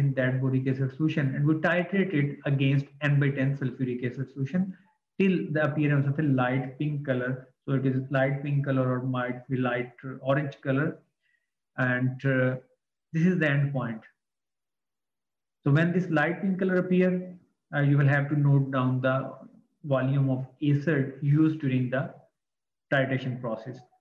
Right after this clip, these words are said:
So before starting the titration process, note down the volume of the acid, and when this,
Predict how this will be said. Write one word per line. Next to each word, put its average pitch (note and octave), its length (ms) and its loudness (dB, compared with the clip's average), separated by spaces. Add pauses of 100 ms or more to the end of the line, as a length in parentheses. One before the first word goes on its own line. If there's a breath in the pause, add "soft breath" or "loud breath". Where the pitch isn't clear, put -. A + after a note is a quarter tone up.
(200)
So C#3+ 460 0
before E3+ 600 2 (160)
starting C#3+ 520 -2
the C#3+ 100 0
titration D3 580 0
process, D#3+ 340 -2 (300)
note D3 360 4
down D3 260 2
the C#3+ 80 2
volume C3+ 500 0
of D3+ 140 -4
the D#3+ 120 0
acid, D#3+ 320 -4 (120)
and C3 300 -2 (140)
when C#3 260 4
this, C3+ 200 0